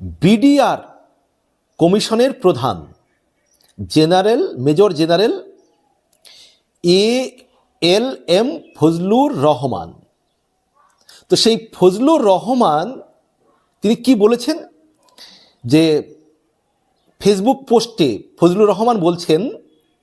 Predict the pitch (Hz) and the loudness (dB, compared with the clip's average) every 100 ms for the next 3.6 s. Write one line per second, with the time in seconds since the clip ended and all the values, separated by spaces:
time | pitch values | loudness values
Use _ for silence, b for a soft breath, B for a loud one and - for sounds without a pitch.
0 | _ _ _ _ _ _ _ _ _ - | _ _ _ _ _ _ _ _ _ -18
1 | 104 - 135 180 240 - - 226 233 254 | -14 -4 0 2 0 -4 -4 -2 -2 -8
2 | - - 269 - 165 - 262 285 269 190 | -8 -2 0 2 -2 -2 -2 2 2 0
3 | 175 147 143 180 - | 0 2 0 -2 -6